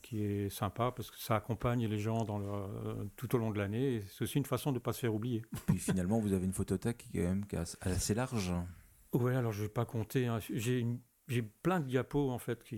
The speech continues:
Speaker 1: euh, parce qu'avant j'ai commencé la photo, euh, bien sûr en argentique, hein. Donc j'en ai scanné quelques-unes. Le Forêt de la Robertsau, c'était que de l'argentique. Robertsau côté village, c'était moitié-moitié en gros.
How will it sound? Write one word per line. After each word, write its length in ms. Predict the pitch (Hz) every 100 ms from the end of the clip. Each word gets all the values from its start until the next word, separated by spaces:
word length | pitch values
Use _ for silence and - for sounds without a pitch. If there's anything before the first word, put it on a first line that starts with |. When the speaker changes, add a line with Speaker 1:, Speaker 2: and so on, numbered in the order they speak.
| 107
Speaker 1:
euh, 340 | 104 107 110 95
parce 140 | 107
qu'avant 580 | - 101 104 104 98 98
j'ai 120 | 98
commencé 460 | 101 101 98 - 117
la 100 | 107
photo, 520 | - 104 123 110 104
euh, 40 |
bien 140 | 98 101
sûr 240 | - 113
en 160 | 104 95
argentique, 560 | 92 95 92 151 -
hein. 160 | 117 117 - - - - - - - -
Donc 200 | 113 104
j'en 140 | 107 113
ai 60 |
scanné 320 | 113 - 117
quelques-unes. 520 | 120 127 - 113 127 127
Le 280 | 117 110 98 - _
Forêt 260 | - 135 139
de 40 |
la 60 | 127
Robertsau, 380 | 113 120 -
c'était 280 | 131 - 135
que 100 | 123
de 60 | 135
l'argentique. 640 | 123 117 117 - 156 165
Robertsau 460 | - 127 117 - 135
côté 260 | 131 131 131
village, 380 | 117 117 120 -
c'était 240 | 120 123
moitié-moitié 760 | 113 117 - 117 117 - 147 160
en 100 | 135
gros. 240 | 127 180